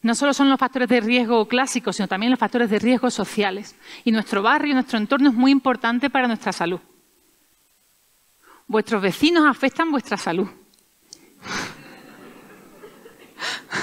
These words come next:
¿Y sois buenos vecinos vosotros?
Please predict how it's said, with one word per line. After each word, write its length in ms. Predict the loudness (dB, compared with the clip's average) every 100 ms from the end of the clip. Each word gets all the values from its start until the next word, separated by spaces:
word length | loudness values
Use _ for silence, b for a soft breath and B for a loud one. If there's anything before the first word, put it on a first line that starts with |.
| -8 -16 -20 -20 -20 -16 -8 -6 -8 -10 B B B _ _ -2
¿Y 120 | -2
sois 160 | 0
buenos 260 | 0 2 2
vecinos 400 | 2 2 2 0
vosotros? 420 | 0 0 0 0